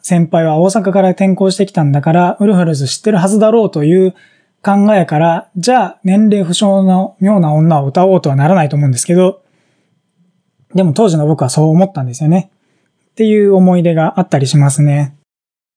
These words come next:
まあそんなに、なんていうか、懐かしいいい思い出っていうよりも、なんか単にそういうことがあったっていうだけの別に面白くないエピソードですけど、僕にとっての年齢不詳の妙な女エピソードは、それぐらいですかね。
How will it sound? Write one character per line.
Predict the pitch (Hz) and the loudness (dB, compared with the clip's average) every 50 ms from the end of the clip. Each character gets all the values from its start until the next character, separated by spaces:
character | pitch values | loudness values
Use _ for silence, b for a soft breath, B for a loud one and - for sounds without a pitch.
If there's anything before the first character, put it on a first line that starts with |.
| _ _ _ _ _ _ _ _ _ _ _ _ _ | _ _ _ _ _ _ _ _ _ _ _ _ _
ま | - | -4
あ | 190 | -2
そ | - 226 226 | 0 0 2
ん | 233 233 | 2 2
な | 226 220 | 2 2
に、 | 208 208 202 196 220 - _ | 2 2 0 0 -2 -4 _
な | 202 196 208 | -2 0 0
ん | 202 185 | 0 -2
て | - - | -2 -2
い | 156 | -2
う | 143 | -2
か、 | - 143 143 - - | -2 -4 -4 -4 -2
懐 | 175 170 160 - - | -2 -2 -2 -2 -4
か | - 202 190 | -2 -2 -2
し | - - 196 185 170 | 0 0 0 0 0
い | 208 185 190 190 | 0 0 0 0
い | |
い | 165 | 0
思 | 147 143 147 147 147 | 0 0 0 0 0
い | |
出 | 143 151 | 0 0
っ | 143 | -2
て | - - 170 | -2 -2 0
い | 160 | 0
う | 165 | 2
よ | 165 165 156 | 2 2 2
り | 147 143 | 2 2
も、 | 147 156 165 165 147 131 131 b b b b b b _ | 2 2 2 2 0 -2 -4 b b b b b b _
な | 214 202 | -4 -4
ん | 185 | -4
か | 170 139 | -4 -4
単 | - 233 226 190 | -2 -2 0 0
に | 165 156 | 0 0
そ | 143 175 175 | -2 0 0
う | 175 | 0
い | 175 | 0
う | |
こ | 208 190 | 0 -2
と | - 170 | -2 -4
が | 143 139 147 | -4 -4 -4
あ | 175 | -6
っ | - - | -4 -4
た | - 160 | -6 -8
っ | 139 - | -8 -8
て | _ 160 | _ -6
い | 143 | -4
う | 139 | -2
だ | 147 147 | -2 -2
け | - | 0
の | 160 147 | -2 -2
別 | 131 139 151 143 185 | 0 -2 -2 -2 0
に | 175 | 0
面 | 160 165 185 190 | 0 2 2 2
白 | 185 196 196 190 | 2 0 0 -2
く | 165 160 | -2 -2
な | 175 165 | 0 0
い | 143 | 0
エ | 131 | -2
ピ | 131 - | -4 -4
ソ | - 156 139 | -4 -4 -2
ー | |
ド | 127 127 | 0 0
で | 127 127 | -2 -2
す | - | -2
け | - 180 | -2 0
ど、 | 180 190 190 196 | 0 2 0 0
僕 | 208 185 185 185 233 | 0 -2 -2 0 0
に | 233 226 | 0 0
と | - 240 233 | 0 -2 -4
っ | - | -6
て | _ - 208 | _ -4 -2
の | 196 185 | 0 0
年 | 180 180 185 190 185 | 0 2 2 2 2
齢 | 190 185 175 | 2 0 -2
不 | 151 | -2
詳 | 160 - 208 190 | -4 -2 0 0
の | 185 185 180 | 0 2 2
妙 | 180 190 202 185 | 2 2 2 0
な | 160 156 156 | 0 0 0
女 | 160 165 170 165 160 | 0 0 2 0 0
エ | 160 160 | -2 -2
ピ | - 156 | -4 -4
ソ | - 165 143 139 | -2 -2 0 0
ー | |
ド | 135 131 | 0 0
は、 | 131 127 131 b b b b b b b b b b b b _ | 0 -2 -4 b b b b b b b b b b b b _
そ | - 180 160 | -4 -2 -2
れ | 160 156 151 | 0 0 0
ぐ | |
ら | 160 160 160 | 0 0 0
い | 160 | 0
で | 170 165 | -2 -2
す | - | -2
か | - 139 | -2 -2
ね。 | 135 135 131 131 | -2 -2 -2 -4